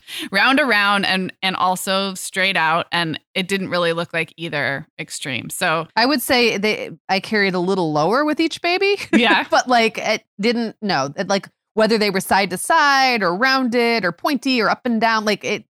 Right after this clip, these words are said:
Speaker 2: really made no difference.
Speaker 1: And you told
Speaker 2: It
Speaker 1: me
Speaker 2: had
Speaker 1: that
Speaker 2: no
Speaker 1: as you kept having boy after boy, these comments from people who kept trying to, like, see if maybe you might be having a girl 'cause of the way you carried, that it was hard.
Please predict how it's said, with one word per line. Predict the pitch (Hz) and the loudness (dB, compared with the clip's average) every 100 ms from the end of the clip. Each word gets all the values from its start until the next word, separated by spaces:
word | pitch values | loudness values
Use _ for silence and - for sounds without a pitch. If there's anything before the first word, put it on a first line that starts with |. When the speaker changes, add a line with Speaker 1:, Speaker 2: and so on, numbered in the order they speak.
| - | -8
Speaker 2:
really | 185 170 | -4 -4
made | 160 131 | -4 -6
no | 92 | -10
difference. | 85 - 247 | -6 0 2
Speaker 1:
And | 233 | 2
you | 277 | 0
told | - 381 | 0 0
Speaker 2:
It | 302 | 2
Speaker 1:
me | 247 | 0
Speaker 2:
had | 202 | 2
Speaker 1:
that | 196 143 | 0 -2
Speaker 2:
no | 143 - | -6 -2
Speaker 1:
as | 208 196 | -2 -2
you | 208 | -6
kept | 196 214 208 | -4 -6 -4
having | 214 190 180 | -2 0 -2
boy | 185 185 | 0 0
after | 175 160 - 165 | 2 0 -4 -8
boy, | 180 320 233 175 156 156 | -4 0 2 2 0 -2
these | 175 208 190 | -4 -4 -2
comments | - 233 214 185 | -2 0 0 -2
from | - 185 | -4 -6
people | - 185 175 | -6 -4 -4
who | 170 180 | -4 -4
kept | 190 160 | -6 -4
trying | - 180 | -2 -2
to, | 175 | -2
like, | 147 147 139 _ _ - | -2 -2 -4 _ _ -10
see | - 190 | -4 -2
if | 180 | -2
maybe | 175 175 170 | -4 -2 -4
you | 165 | -4
might | 165 147 | -4 -4
be | 165 | -4
having | 165 156 | -4 -4
a | |
girl | 156 170 165 | -4 -4 -4
'cause | 165 | -6
of | 165 | -8
the | 156 | -8
way | 160 | -6
you | 160 | -8
carried, | - 190 180 170 165 156 123 | -6 -2 0 0 -2 -8 -6
that | 143 - | -4 -4
it | |
was | 165 151 | -6 -6
hard. | - 220 180 - | -2 0 -2 -4